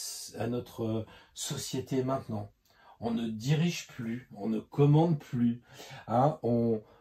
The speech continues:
on met en œuvre des plans, on met, on associe les personnes, on est beaucoup plus dans cet état d'esprit. Et je crois que ça serait bien que vous réfléchissiez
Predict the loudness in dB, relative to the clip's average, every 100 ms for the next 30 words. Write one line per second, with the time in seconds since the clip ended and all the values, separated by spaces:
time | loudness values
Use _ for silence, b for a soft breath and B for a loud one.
0 | -8 -4 6 8 10 8 6 8 8 8
1 | 4 0 2 2 0 -8 0 2 4 6
2 | 6 6 6 6 4 2 B B 0 4
3 | 4 4 2 2 2 0 4 4 4 -2
4 | -2 4 8 8 8 2 0 0 -4 -4
5 | -4 2 2 0 -2 -6 -6 -4 -2 0
6 | -2 -4 -4 -4 -4 b b -8 -4 0
7 | 0 0 -2 0 0 2 2 2 0 2
8 | 2 0 -6 -6 -12 -4 -2 -2